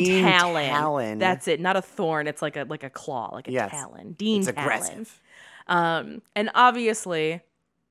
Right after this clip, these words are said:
Speaker 2: Andrea is smitten immediately.
Speaker 1: He's a hunky boy.
Speaker 2: 'Cause he's a hunky boy. But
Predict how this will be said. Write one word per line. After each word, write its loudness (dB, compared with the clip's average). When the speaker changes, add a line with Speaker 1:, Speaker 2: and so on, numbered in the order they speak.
Speaker 2:
Andrea -6
is -8
smitten -6
immediately. -6
Speaker 1:
He's -12
a -18
hunky -8
boy. -8
Speaker 2:
'Cause -4
he's -8
a -2
hunky -10
boy. -10
But 0